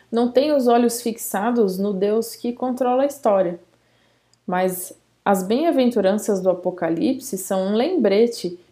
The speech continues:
de que esse mesmo Deus estará conosco do começo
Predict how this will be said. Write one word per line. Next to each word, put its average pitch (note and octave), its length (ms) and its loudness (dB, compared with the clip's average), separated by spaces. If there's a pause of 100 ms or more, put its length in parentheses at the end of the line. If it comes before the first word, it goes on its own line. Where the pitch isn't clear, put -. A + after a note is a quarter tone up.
(140)
de F#3+ 140 0
que F#3+ 100 -2
esse F3+ 240 -2
mesmo A#3 400 0
Deus G3 380 2
estará A3 340 0
conosco F#3+ 760 -4 (380)
do A3 180 4
começo A#3+ 800 0